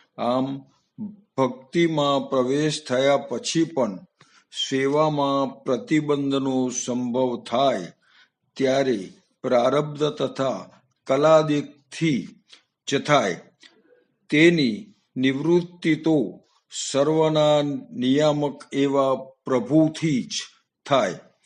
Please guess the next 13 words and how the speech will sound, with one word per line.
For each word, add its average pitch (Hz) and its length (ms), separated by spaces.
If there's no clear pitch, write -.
તેમાં 139 640
શરણાગતિ 151 880
જ 131 120
સાધન 127 540
છે. 113 520
જીવ 151 580
પ્રભુને 131 840
શરણે 147 680
ગયો 143 500
હોય 139 380
અને 139 280
સઘળું 143 540
કરવામાં 143 1040